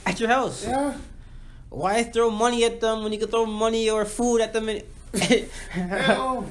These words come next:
Speaker 1: at your house? You know what I'm saying? Like,
Speaker 2: Yeah.
Speaker 1: you have the best of both worlds. Like, that's why I laugh when people when they tell me, "Yo, I can't date a stripper," or whatever. Like,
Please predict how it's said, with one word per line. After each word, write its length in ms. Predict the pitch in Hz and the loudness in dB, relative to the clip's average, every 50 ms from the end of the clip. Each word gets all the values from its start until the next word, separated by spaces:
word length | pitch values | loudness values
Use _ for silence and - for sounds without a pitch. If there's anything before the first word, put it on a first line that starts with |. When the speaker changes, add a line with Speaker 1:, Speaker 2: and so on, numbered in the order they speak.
| 147 143 - | -4 -2 0
Speaker 1:
at 140 | 208 202 240 | 0 2 4
your 100 | 226 240 | 4 6
house? 300 | 254 262 220 170 156 175 | 6 4 4 2 0 0
You 40 | 180 | 0
know 40 | 208 | 2
what 60 | 208 | 2
I'm 60 | 202 220 | 2 0
saying? 240 | 233 247 254 247 233 | 0 0 0 0 2
Like, 120 | 226 226 | 2 2
Speaker 2:
Yeah. 300 | 294 359 359 302 - - - - - - - - - - 185 | 2 2 2 0 -2 -4 -8 -12 -16 -16 -16 -14 -14 -10 -8
Speaker 1:
you 160 | 196 208 247 | -6 -4 -2
have 80 | 240 220 | -2 -2
the 80 | 208 | -2
best 180 | 208 226 233 233 | -2 -2 -4 -2
of 60 | 220 | 0
both 180 | 220 226 214 220 | 0 0 0 0
worlds. 300 | 233 247 233 190 143 156 | 0 2 2 2 2 4
Like, 260 | 156 147 143 - - - - - - - - - - - - - - - - - - - - - - | 2 2 2 -2 -12 -16 -16 -16 -16 -16 -16 -16 -14 -14 -14 -14 -14 -14 -14 -16 -16 -16 -16 -10 -4
that's 140 | - 180 190 | -2 2 4
why 100 | 254 226 | 4 6
I 40 | 202 | 6
laugh 160 | 220 233 220 | 6 4 2
when 80 | 220 | 2
people 240 | - 233 208 190 190 | 0 0 0 0 0
when 80 | 185 185 | 0 0
they 60 | 175 | 2
tell 160 | 165 170 185 170 | 2 2 2 2
me, 140 | 165 151 147 | 2 2 4
"Yo, 80 | 143 | 2
I 80 | 135 131 | 2 2
can't 260 | 131 - 147 135 123 | 2 0 -2 0 0
date 120 | 123 120 117 | 0 -2 -2
a 40 | |
stripper," 500 | 117 - - - 117 110 - 117 110 110 | -4 -4 -6 -6 -6 -4 0 0 0 0
or 40 | 110 110 | 0 -4
whatever. 400 | 110 110 110 110 104 113 113 117 | -2 -2 -4 -4 -2 -2 -2 -2
Like, 260 | 113 113 113 - - | -2 -2 -2 -4 -4